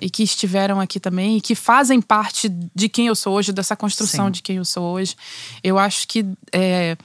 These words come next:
Speaker 1: é um percurso longo, mas um percurso que me, me fortaleceu e me incentivou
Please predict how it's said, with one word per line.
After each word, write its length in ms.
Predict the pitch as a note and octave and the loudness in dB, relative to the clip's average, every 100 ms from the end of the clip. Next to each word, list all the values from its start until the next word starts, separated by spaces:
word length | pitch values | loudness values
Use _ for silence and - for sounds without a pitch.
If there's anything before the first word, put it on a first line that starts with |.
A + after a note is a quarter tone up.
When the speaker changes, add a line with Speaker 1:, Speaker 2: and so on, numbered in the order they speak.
| - - | -10 0
Speaker 1:
é 100 | G3 | 2
um 80 | |
percurso 960 | G#3+ A#3+ A3+ - A#3 B3 - - A#3+ G#3+ - - - G3+ | 4 4 2 -2 2 2 2 2 2 0 -6 -20 -6 0
longo, 640 | G#3 G#3+ A3+ A#3+ A#3 C#4 | 2 4 4 4 4 4
mas 260 | B3+ A#3+ A3+ | 4 4 2
um 120 | A#3+ | 2
percurso 720 | C4 A#3+ - A#3 A3 - B3 | 2 -2 0 -2 0 0 -2
que 480 | - - A#3 A#3 A#3+ - - - | -2 -2 0 2 0 -4 -18 -6
me, 1300 | G3+ G#3+ A3+ A#3 A#3 A3+ G#3+ G#3 G3 F#3+ F3+ F3 E3+ - - - - - _ _ _ _ _ _ - - - - - - - | 4 6 6 6 4 2 2 2 2 0 -2 -2 -6 -10 -16 -18 -20 -20 _ _ _ _ _ _ -8 -4 -4 -6 -12 -12 0
me 160 | A#3 | 2
fortaleceu 800 | C4 C#4+ - C4+ B3 - A3 A3+ | 2 0 0 0 0 0 2 2
e 80 | B3 | 2
me 200 | A#3 B3 | 4 4
incentivou 840 | C4 - C4 B3+ C#4 F#3+ G3 G3 | 4 4 2 2 0 2 2 2